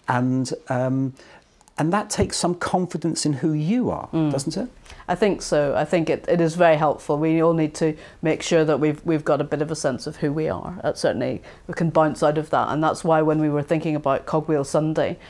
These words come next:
Speaker 2: the John ten ten reading that we chose, it was really appropriate, you know, "I've come that you may have life and life in its fullness." I think, uh,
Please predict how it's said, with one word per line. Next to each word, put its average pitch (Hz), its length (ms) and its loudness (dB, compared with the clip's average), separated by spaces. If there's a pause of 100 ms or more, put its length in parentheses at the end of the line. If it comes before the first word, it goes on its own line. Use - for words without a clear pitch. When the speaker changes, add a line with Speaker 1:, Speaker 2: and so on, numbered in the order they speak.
(220)
Speaker 2:
the 156 100 -2
John 151 400 2
ten 147 340 -2
ten 139 260 0
reading 151 280 -2
that 139 100 -4
we 101 100 -6
chose, 151 440 -2 (120)
it 143 80 0
was 147 160 -4
really 165 240 2
appropriate, 160 460 -2
you 156 60 -6
know, 139 100 0
"I've 139 100 -6
come 156 220 0
that 139 120 -2
you 135 100 -4
may 143 140 -2
have 143 180 -6
life 139 280 0
and 151 140 -2
life 143 240 -2
in 151 100 -2
its - 140 -8
fullness." - 580 -4 (320)
I 165 80 0
think, 180 300 -2
uh, - 80 -6